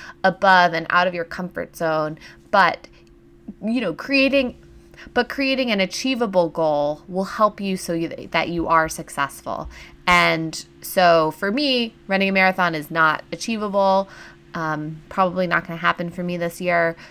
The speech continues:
So make a goal that is achievable for, for you. So maybe a r-, for me, a half marathon or might be more achievable,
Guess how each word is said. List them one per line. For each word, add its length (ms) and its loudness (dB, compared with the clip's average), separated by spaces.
So 840 4
make 240 0
a 60 0
goal 320 4
that 300 2
is 180 0
achievable 640 -6
for, 800 -6
for 260 -4
you. 220 -6
So 140 -8
maybe 360 0
a 120 2
r-, 180 -6
for 160 -4
me, 280 -2
a 160 -4
half 300 4
marathon 680 0
or 320 -2
might 200 -2
be 100 -6
more 180 -4
achievable, 680 -8